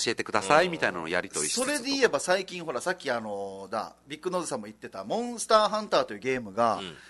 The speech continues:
Speaker 3: この二月の末に発売されるんですよ、最新が。
Speaker 2: うん。
Speaker 3: で、今、ベータテスト版っていうのが配信されてて、
Speaker 2: うんうんうん。
Speaker 3: 要はそれをダウンロード無料でできるんですよ。
Speaker 2: ああ、だからそういうことじゃない？
Speaker 3: で、序盤プレイができるんですね。
Speaker 2: うんうんうん。
Speaker 3: 我々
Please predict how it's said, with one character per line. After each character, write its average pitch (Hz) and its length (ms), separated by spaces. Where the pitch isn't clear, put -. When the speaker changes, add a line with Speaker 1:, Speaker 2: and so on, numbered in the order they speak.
Speaker 3:
こ 208 120
の 202 420
二 190 200
月 226 180
の 135 200
末 - 120
に 127 60
発 139 200
売 170 140
さ 185 100
れ 185 60
る 196 60
ん - 20
で 143 60
す 113 60
よ、 104 60
最 123 180
新 113 200
が。 104 200
Speaker 2:
う 101 40
ん。 92 180
Speaker 3:
で、 185 140
今、 156 420
ベ 240 180
ー 269 40
タ 262 160
テ 254 160
ス - 80
ト 233 120
版 214 140
っ - 20
て 208 100
い - 20
う - 0
の 123 60
が 98 60
配 120 120
信 120 160
さ 120 100
れ 113 80
て 107 80
て、 92 280
Speaker 2:
う 127 60
ん 120 120
う 107 40
ん 104 60
う 240 40
ん。 - 20
Speaker 3:
要 269 100
は 247 80
そ 240 120
れ 247 140
を 233 540
ダ 175 120
ウ 220 100
ン - 20
ロ 220 100
ー - 20
ド 165 80
無 165 100
料 185 100
で 165 60
で 127 80
き 160 60
る 147 60
ん - 40
で - 40
す - 20
よ。 - 140
Speaker 2:
あ 120 160
あ、 - 20
だ 113 100
か 110 60
ら 107 60
そ - 140
う - 20
い 131 40
う 123 40
こ 107 100
と 104 100
じ 85 80
ゃ 76 60
な 78 120
い？ - 60
Speaker 3:
で、 185 100
序 220 200
盤 254 280
プ 233 100
レ 233 120
イ 208 40
が 156 80
で 120 100
き 123 100
る 113 80
ん - 20
で 95 60
す - 100
ね。 220 80
Speaker 2:
う 262 40
ん - 20
う 117 40
ん 101 160
う 95 40
ん。 - 20
Speaker 3:
我 123 180
々 117 180